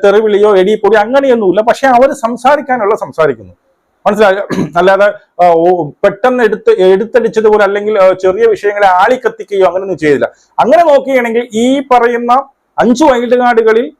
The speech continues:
ആ, ഒരുവിധം കാര്യങ്ങൾ അവതരിപ്പിക്കുകയും ഒക്കെ ചെയ്യുന്ന, ആ, പിന്നീട് സംസാരിക്കാൻ ബുദ്ധിമുട്ടൊന്നും ഇല്ലാതെ, ആ, എന്താണ് ഒരു, ഒരു നമുക്കൊരു, ആ, കൊള്ളാം എന്ന് തോന്നിയ ഒരു വ്യക്തി എനിക്ക് തോന്നിയത് ലക്ഷ്മിയാണ്. ലക്ഷ്മി വലിയ പ്രശ്നമില്ലാതെ, ഇതുവരെ വലിയ പ്രശ്നങ്ങളൊന്നും ഇല്ലാതെ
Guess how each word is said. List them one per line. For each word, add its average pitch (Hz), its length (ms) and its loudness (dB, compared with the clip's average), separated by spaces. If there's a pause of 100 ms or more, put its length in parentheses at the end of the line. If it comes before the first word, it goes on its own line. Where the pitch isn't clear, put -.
(320)
ആ, 190 60 2 (160)
ഒരുവിധം 254 400 0 (120)
കാര്യങ്ങൾ 233 380 0
അവതരിപ്പിക്കുകയും 226 800 -2 (180)
ഒക്കെ - 180 -2 (120)
ചെയ്യുന്ന, 226 320 -2 (380)
ആ, 190 40 4 (180)
പിന്നീട് 196 440 -2 (100)
സംസാരിക്കാൻ 214 580 -2
ബുദ്ധിമുട്ടൊന്നും 214 580 -2
ഇല്ലാതെ, 208 300 0 (460)
ആ, - 20 4 (220)
എന്താണ് 208 220 0 (100)
ഒരു, 269 160 2
ഒരു 262 100 0 (200)
നമുക്കൊരു, 262 320 0 (180)
ആ, 180 80 2
കൊള്ളാം 185 460 0
എന്ന് 202 220 -6
തോന്നിയ 220 280 0
ഒരു 226 60 2
വ്യക്തി 208 260 -2 (100)
എനിക്ക് 214 220 -6
തോന്നിയത് 214 340 2
ലക്ഷ്മിയാണ്. - 460 -4 (1080)
ലക്ഷ്മി 277 320 0 (360)
വലിയ 262 200 0
പ്രശ്നമില്ലാതെ, 233 800 -2
ഇതുവരെ 214 380 0 (260)
വലിയ 190 180 0
പ്രശ്നങ്ങളൊന്നും 214 680 -4
ഇല്ലാതെ 202 360 2